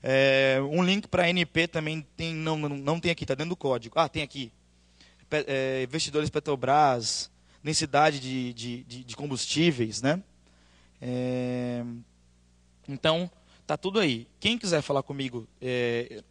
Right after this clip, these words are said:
desculpa, eu não vou ter tempo de, de conversas, ou tenho? Não, acho que acabou de vez. É, meus da-, meus dados estão aí, pessoal. Twitter, LinkedIn, e aí e-mail. Pode mandar e-mail, não garanto que eu respondo na hora. Muito obrigado.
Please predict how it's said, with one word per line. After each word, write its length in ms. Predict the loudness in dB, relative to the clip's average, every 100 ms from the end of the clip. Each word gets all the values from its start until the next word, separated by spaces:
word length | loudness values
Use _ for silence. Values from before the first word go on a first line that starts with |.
| -14
desculpa, 440 | -8 -6 -6 -2
eu 20 | -2
não 100 | 0
vou 120 | -2
ter 100 | -4
tempo 320 | -6 -10 -8
de, 260 | -10 -10 -10
de 120 | -14
conversas, 480 | -8 -4 -2 -2 -2
ou 100 | -6
tenho? 220 | -4 -4
Não, 120 | -2
acho 100 | -2
que 60 | -6
acabou 280 | -6 -6 -6
de 120 | -6
vez. 380 | -8 -8 -10 -12 _ _ _ _ -20 -20 -20 -12
É, 680 | -4 0 2 0 -2 -2 -6 -10 _ _ _ _ _ -4
meus 220 | 2 2
da-, 180 | 4 4
meus 280 | 6 4 6
dados 220 | 6 6
estão 160 | 2 2
aí, 180 | 2
pessoal. 460 | 0 -4 -2 -2 -4 -14 _ _ _ _ _ _ _ -6
Twitter, 840 | 0 0 0 -4 -4 -6 -8 -14 -18 _ _ _ -12
LinkedIn, 840 | -12 -10 -8 -6 -6 -6 -8 -10 -14 -20 -14
e 240 | -8 -4
aí 180 | -2 0
e-mail. 420 | 4 6 6 2
Pode 260 | 2 0 2
mandar 200 | 0 0
e-mail, 280 | 4 2
não 120 | 2 0
garanto 280 | -2 -2
que 60 | -2
eu 40 |
respondo 380 | -2 -2 -6 -6
na 160 | 0 2
hora. 320 | 2 2 -2 -12 -20 -20 -4
Muito 240 | 0 2
obrigado. 600 | 2 4 6 6 4 0